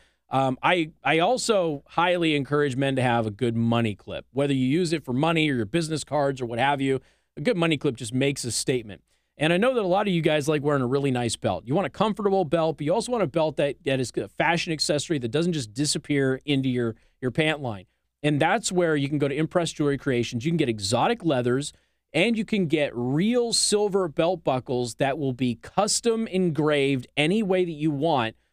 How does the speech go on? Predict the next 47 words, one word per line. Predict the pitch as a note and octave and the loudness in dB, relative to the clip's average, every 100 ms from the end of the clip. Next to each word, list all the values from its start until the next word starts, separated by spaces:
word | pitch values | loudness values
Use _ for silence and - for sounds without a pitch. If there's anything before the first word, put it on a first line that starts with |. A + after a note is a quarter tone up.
| _ - | _ -2
So | C3+ | 0
they're | C3 | 0
completely | - A#2+ - - G#3 A#3+ G#3+ G3+ G#3 | 0 -4 -2 -2 -2 -2 -2 -2 -2
custom | - D3 C#3 D#3 C#3+ B2+ | -2 -2 0 -2 -2 -2
and | B2+ | -6
personalized. | A#2 D3 C#3 C3+ G#2+ E2 D#2 - _ _ _ - | -2 -2 0 -2 -4 -6 -12 -18 _ _ _ -4
You | C3 | 0
won't | D3+ E3 - | 2 0 -2
be | D#3+ D3 | -2 0
able | C#3+ C3+ | 0 0
to | C3 A#2 - | -2 -4 -6
see | - C#3 | -2 0
this | B2+ B2 - | 0 -2 -4
anywhere | D3 E3+ C#3 A#2 | 0 0 0 0
else. | E3+ G#3 G#3 - - - | 0 0 0 -4 -8 -6
Nobody | B2 B2 | -2 2
else | C#3 F3 - | 2 0 -2
is | D3 | -2
gonna | D3 | 0
have | B2+ B2 | 0 -2
a | A2 | -4
duplicate | A2+ G#3+ F#3 F#3 F#3+ E3 C#3+ | -2 0 0 -2 0 -2 -4
of | C3+ | -2
your | B2+ | -2
belt, | G#2+ D#3 E3+ E3 _ _ _ - | 0 0 0 -4 _ _ _ 0
and | D#3+ D#3+ | 2 2
it's | C#3 | 0
going | D#3 D3 | 0 0
to | C3+ | 2
be | C3 | 2
an | B2+ | 0
extremely | A#2+ - - E3 E3+ F3 | -2 -6 -2 2 2 2
high | C3+ C#3+ D3+ | 2 0 0
quality | - C3 B2+ B2 A#2 | 0 2 2 0 0
and | |
exotic | A#2 G#2+ A#2+ C3+ B2+ | -4 -2 0 0 0
belt | C#3 A#2+ A#2 | 0 -2 -2
that | A#2+ | -6
is | A2+ | -4
gonna | A2 | -4
look | G#2+ G2+ | -4 -6
great | A#2+ D3+ E3 - | -2 0 0 -4
with | C3 G2+ | -10 -6
whatever | A#2 D3 D3 - | -2 0 0 -2
outfit | B2 A2+ C3+ A2+ | -2 -2 -4 -4
you | A2+ A#2+ | -4 -4
wear. | A2 B2 G#2+ D2+ | 0 0 0 -4